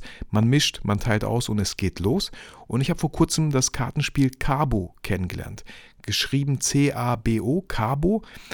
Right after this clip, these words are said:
Ey, wenn ihr Kartenspiele mögt, ich hab's direkt für mich bestellt, direkt für meine Schwester bestellt, direkt für meinen Bruder bestellt. Ich glaub, neun Euro bei Amazon oder so. Oder schaut mal beim Thalia oder Meiersche vorbei.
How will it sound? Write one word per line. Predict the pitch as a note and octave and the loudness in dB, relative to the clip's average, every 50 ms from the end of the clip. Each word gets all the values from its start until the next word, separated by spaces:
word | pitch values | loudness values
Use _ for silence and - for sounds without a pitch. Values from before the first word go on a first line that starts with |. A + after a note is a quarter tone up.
| - - - _ - - | -14 -14 -18 _ -4 2
Ey, | B2+ C3 C3+ B2 A2 - - | 4 6 6 6 4 2 -2
wenn | G#2+ A2+ B2 | -2 0 2
ihr | C#3 C3 | 2 0
Kartenspiele | - - C3 B2+ C#3+ C#3+ - - C#3+ C#3 C3+ | 0 2 0 0 0 -2 -2 0 0 2 2
mögt, | B2+ B2 B2+ C#3 C#3 - - - - - _ - _ _ _ _ _ _ _ - _ - - | 4 4 4 4 4 2 -4 -12 -14 -16 _ -20 _ _ _ _ _ _ _ -20 _ -14 -4
ich | - - | -2 0
hab's | A#2 - - | -2 0 0
direkt | B2 G#2+ G2+ - - - | 0 2 2 0 -2 0
für | - A#2 | 2 2
mich | A2+ - - - | 4 2 4 2
bestellt, | B2+ A#2+ - - A#2+ A#2+ - | 2 2 2 2 2 2 2
direkt | A2 G#2 A2 - | 0 -2 -2 -4
für | - - | -4 -2
meine | A2 A2 G#2+ | -2 0 0
Schwester | - - - A#2+ - - A#2+ | -2 -2 -2 -4 -2 -2 -2
bestellt, | G#2+ G#2+ - - A#2+ A2+ - | -2 -2 -2 -2 -2 -2 -2
direkt | A2 - A2 - | -4 -8 -10 -10
für | - A2 | -6 -2
meinen | A2 A2 G#2 F#2 | 0 0 2 2
Bruder | F#2 G#2+ B2+ C3 A#2+ A2 | 2 4 4 4 4 2
bestellt. | A2+ - - - A2 A2 A2+ - - - - - - - - | 0 -2 -2 -2 -2 -2 -4 -4 -8 -12 -16 -16 -18 -16 -8
Ich | - | -4
glaub, | A2 G2+ - | -4 -2 2
neun | G#2 G#2+ A2+ A#2 A2 | 6 6 6 6 6
Euro | G2 G#2+ G#2+ A#2 G#2 | 4 4 4 4 4
bei | G#2+ F#2+ | 4 4
Amazon | F#2 G2 A2 A2 G#2+ G2+ G#2+ G#2 G#2 | 4 4 6 6 6 4 2 0 2
oder | G2+ G2+ G2 F#2+ | 2 2 0 0
so. | F#2 G#2 G#2 G#2 | 0 -2 -2 0
Oder | A2+ A2+ G#2+ G2+ | 2 2 2 2
schaut | - - A2+ G#2+ | 2 0 -2 -2
mal | A2 G#2 G2+ G2+ | 0 0 0 0
beim | G#2 G2+ G2 G2 - | 2 2 0 0 0
Thalia | - A2 G2+ G2+ A2+ B2 B2 A2+ | 0 0 2 2 4 4 4 4
oder | G2 G#2 G#2+ G2+ F#2+ | 4 4 2 2 2
Meiersche | G2 A2 A#2+ B2 A#2 A2+ - A#2 | 2 2 2 2 0 0 0 0
vorbei. | - - G#2+ F#2+ G#2+ G2+ G2+ G#2 | 0 0 0 0 2 0 -2 -2